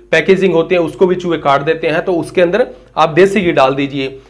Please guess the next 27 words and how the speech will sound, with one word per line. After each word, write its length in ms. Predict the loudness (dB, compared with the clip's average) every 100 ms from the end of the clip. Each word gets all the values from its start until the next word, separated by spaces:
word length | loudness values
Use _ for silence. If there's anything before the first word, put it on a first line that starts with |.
| _ -2
देसी 280 | 0 0 -2
घी 80 |
डालने 340 | 2 2 2 0
के 100 | 0
बाद 200 | 2 2
उसमें 400 | 2 0 0 4
बेसन 320 | 2 4 2
डालिए, 320 | 2 2 0
क्योंकि 240 | -2 -2 -2
बेसन 640 | -2 0 0 -2 -2 -6 -6
और 220 | 2 2
दाल 340 | 4 4 6 4
वगैरह 300 | 2 4 4
ऐसी 380 | 2 0 0 -4
चीज़ें 340 | -2 0 0
चूहों 260 | 0 -4 -2
को 120 | -2
बहुत 240 | -2 -2
पसंद 280 | -4 -6 -4
होती 200 | -4 -2
है। 260 | -2 -2 -6 -20 -14 -2
तो 120 | 2
नाम 280 | 4 4 6
मात्र 260 | 2 2
का 80 | 0
उसके 200 | 0 0
अंदर 180 | -2 -2